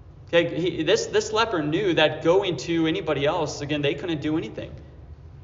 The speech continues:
They may be able to sympathize with him or show,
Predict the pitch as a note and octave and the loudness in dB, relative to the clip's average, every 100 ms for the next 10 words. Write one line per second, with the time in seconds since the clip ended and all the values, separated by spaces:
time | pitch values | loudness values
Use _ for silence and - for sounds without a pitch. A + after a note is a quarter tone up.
0 | - - C#3 E3 G3+ F3 F3 D3+ - F3 | -20 -8 -2 2 4 6 4 2 0 0
1 | F3+ - C#3+ C3 B2 B2 C#3 D3+ F3+ C#3 | 2 4 4 2 2 2 2 0 0 0
2 | D3+ D3+ D3 | 4 4 2